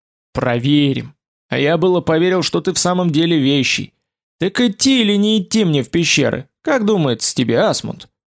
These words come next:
Кони вбежали под защиту деревьев, остановились, тяжело поводя боками. Рюрик спрыгнул, схватил под узцы и увёл в глубину,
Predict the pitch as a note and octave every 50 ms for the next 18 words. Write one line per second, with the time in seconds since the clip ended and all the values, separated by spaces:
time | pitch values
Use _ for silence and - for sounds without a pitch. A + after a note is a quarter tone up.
0 | _ _ _ _ _ _ _ _ _ _ _ _ _ _ _ _ _ D#3 F#3 A3
1 | G#3 G3+ E3 C3 C3+ D3+ B2+ C#3+ E3 E3+ D#3 D3 - - A#2+ B2 C3+ B2+ - -
2 | - D3 - B2+ A#2+ B2+ A#2 A#2+ A#2 A#2 A2 A2+ A#2+ - - - _ _ _ -
3 | G3+ F#3+ - - F#3 E3+ D#3 C#3 B2 A#2+ B2+ B2+ A#2+ A#2+ A#2 - - - _ _
4 | - D3 C#3 B2 C#3 C3 C#3 C#3+ - C3 A#2+ B2 B2 A#2 B2+ A#2+ A2 A#2 A#2+ -
5 | - A2+ A2+ G#2 G#2+ - _ _ _ _ _ _ _ _ _ _ _ _ _ _
6 | _ _ D3 D#3 B3 D4 C4+ A#3+ - - - G#3+ A3 G#3+ F#3+ G3 G3 G3 F3 D#3+
7 | - _ - - - - C#3 C#3+ - A#3+ A#3 F3+ - F3 C#3+ D3 C3+ - - -
8 | - A3 A3+ G#3 - _ - D3 D3 C#3+ C#3 C3 E3 F#3 E3+ C#3 A#2+ A#2 C3+ C#3
9 | C3 A#2 C3+ C#3+ F3+ A3 A3+ G3 - _